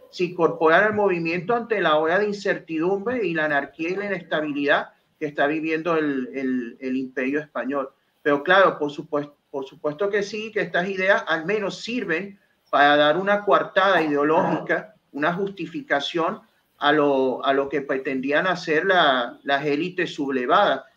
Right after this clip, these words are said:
aunque que, vemos que en el caso de Venezuela, en la, en la Primera República, sí, mucho tomar ejemplo a, a Estados Unidos, mucho tomar de ejemplo a la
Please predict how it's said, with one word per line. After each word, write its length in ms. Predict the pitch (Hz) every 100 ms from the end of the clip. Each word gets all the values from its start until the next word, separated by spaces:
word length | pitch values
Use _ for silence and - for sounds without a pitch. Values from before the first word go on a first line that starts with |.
| -
aunque 340 | 139 135 143
que, 140 | 143 135
vemos 340 | 143 143 170
que 80 | 185
en 80 | 170
el 140 | 156
caso 300 | 160 151 196
de 60 | 185
Venezuela, 500 | 185 175 214 208 156
en 60 |
la, 260 | 139 127 120
en 100 | 131
la 180 | 127 127
Primera 320 | 131 131 143
República, 760 | 185 180 190 196 208 220 214 _ _
sí, 260 | _ - 196
mucho 460 | 165 160 151 202 202
tomar 340 | 190 180 165
ejemplo 520 | 190 196 196 196 208
a, 340 | 196 165 139 147
a 40 |
Estados 500 | 139 - 147 165 -
Unidos, 540 | 160 160 180 185 208 - _ _ _
mucho 320 | 147 156 175
tomar 320 | 156 165 165
de 100 | 175 180
ejemplo 420 | 185 175 180 185
a 60 | 175
la 460 | 151 135 110 98